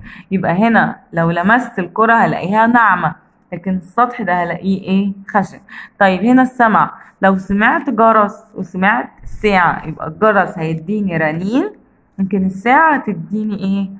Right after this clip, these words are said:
دقات. برافو عليكم، تمام. ده كان ال-، النشاط ده بيوصل برضو ح-، ح-، الحواس واستخدام الحواس. طيب هنا عندي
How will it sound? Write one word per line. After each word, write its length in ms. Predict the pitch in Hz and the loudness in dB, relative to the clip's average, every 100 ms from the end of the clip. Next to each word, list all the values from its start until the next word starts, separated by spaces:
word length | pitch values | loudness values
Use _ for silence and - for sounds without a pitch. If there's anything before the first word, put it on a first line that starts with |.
| - | -6
دقات. 600 | 190 202 202 202 165 143 - _ _ _ | 0 0 0 0 0 -2 -12 _ _ _
برافو 320 | 190 220 208 175 | 2 2 2 0
عليكم، 320 | 151 135 - _ | 0 -2 -10 _
تمام. 240 | 175 165 - _ _ - - - | -6 -4 -8 _ _ -20 -20 0
ده 320 | 226 302 330 - | 2 4 0 -6
كان 240 | 233 240 220 | -2 -2 -2
ال-، 220 | 180 165 - _ _ 165 | -6 -10 -18 _ _ -6
النشاط 400 | 170 170 226 226 | -6 -2 -2 2
ده 180 | 240 | 2
بيوصل 520 | 247 175 196 226 233 190 | 2 0 0 0 -4 0
برضو 480 | 202 220 220 285 - _ _ _ | 2 0 -6 -12 -12 _ _ _
ح-، 400 | - 170 165 160 | -2 0 0 -4
ح-، 200 | - - | -4 -6
الحواس 640 | 170 165 165 165 190 262 269 | -4 -8 -6 -4 0 0 -2
واستخدام 520 | 220 - 160 196 247 | -6 -10 -4 -2 -2
الحواس. 520 | 247 175 143 - _ _ | -2 -6 -8 -12 _ _
طيب 240 | 180 147 - _ - - _ | -4 -4 -12 _ -20 -20 _
هنا 220 | 262 330 | -2 2
عندي 500 | 269 262 294 269 302 | 2 2 0 -2 -2